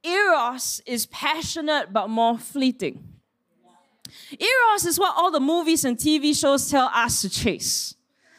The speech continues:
Chemistry and desire. But the thing about eros, though, is it is a great euphoria in any budding romance.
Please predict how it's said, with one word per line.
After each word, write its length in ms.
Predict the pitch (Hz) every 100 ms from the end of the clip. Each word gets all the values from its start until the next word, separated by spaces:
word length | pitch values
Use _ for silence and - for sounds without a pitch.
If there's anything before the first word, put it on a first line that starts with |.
| - _
Chemistry 840 | - 320 320 311 - - 247 156 - _ _ -
and 160 | 240
desire. 600 | 233 226 247 254 233 143 - - _ _ _ _ _ - - _
But 100 | 359
the 100 | 392
thing 260 | 403 523 587 539
about 260 | 415 320
eros, 460 | 370 403 359 294 247
though, 420 | 339 339 302 262
is 600 | 196 311 311 294 - - _ _ _ -
it 120 | 359
is 220 | 370 -
a 120 | 285
great 480 | 262 214 320 427 370
euphoria 1040 | 320 330 - - 311 349 359 262 208 285 - _ -
in 120 | 269
any 240 | 302 339
budding 400 | 262 247 269 277
romance. 880 | 233 240 240 180 339 - - -